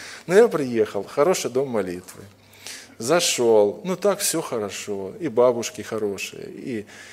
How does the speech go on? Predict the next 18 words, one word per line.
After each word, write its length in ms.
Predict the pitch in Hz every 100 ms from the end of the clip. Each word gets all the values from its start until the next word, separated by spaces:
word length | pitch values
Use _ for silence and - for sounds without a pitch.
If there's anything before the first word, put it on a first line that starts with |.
| - _ 285 214
и 100 | 135
дедушки. 520 | 113 131 120 110 -
Ну, 120 | 117
на 120 | 143
сестёр 320 | 131 143 151 143
я 60 |
тогда 180 | 135 127
уже 100 | 120
не 100 | 127
смотрел, 440 | - 127 117 139
на 100 | 120
молодёжь. 560 | 104 104 107 98 98 - - - - - -
Ну, 260 | 143 139 - - - 165 -
в 140 | 151
общем, 380 | 208 - 214 208 - - - - -
я, 160 | 139 127
в 40 |
смысле, 300 | - 120 127